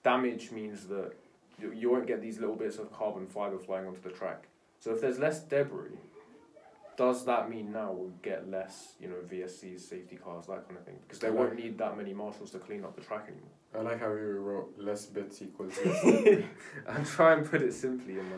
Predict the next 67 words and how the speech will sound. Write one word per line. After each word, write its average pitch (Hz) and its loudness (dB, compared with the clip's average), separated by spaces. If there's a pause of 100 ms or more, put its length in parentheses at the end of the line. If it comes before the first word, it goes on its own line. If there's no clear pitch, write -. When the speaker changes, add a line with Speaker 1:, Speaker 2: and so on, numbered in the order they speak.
Speaker 1:
notes. 90 -6
Speaker 2:
But 165 10
I 175 10
get, 175 6
I 147 6
get 165 8
Speaker 1:
Yeah, - 10
Speaker 2:
what - 2
you 123 2
Speaker 1:
like 117 2
Speaker 2:
mean, 104 -4
I 104 -4
get 107 -2
what 101 -2
you 95 -6
mean. 87 -8 (200)
Like, 120 -2
obviously, 165 4
if - -6
something 151 4
breaks, 110 -2
it's 98 -8
gonna 107 -2
be 101 -6
something 98 -6
critical - -12
now. - -10 (160)
It's 123 -4
not 147 8
gonna 135 6
be 113 2
like, 107 2
Speaker 1:
Yeah, 95 2
yeah. 82 -4
Speaker 2:
like, 110 4 (120)
like, 120 2
say 160 8
if 160 2
your 127 4
barge 113 4
board 101 2
area 92 -2
broke 92 -8
off, 90 -4 (200)
it's 95 -8
obviously, 104 -2
it's, 82 -8 (140)
like, 82 -8
it's - -12
important, - -6
but 90 -4
it's - -10
like 95 -4
you 101 -10
can 101 -4
still 104 -4
go 90 -4
on, 85 -6
but, 80 -8
like, 92 -2
Speaker 1:
Yeah, 87 -4
Speaker 2:
say 87 -8
if 104 0
Speaker 1:
Max 110 0
Speaker 2:
you 104 0
Speaker 1:
got, - -6
like, 85 -10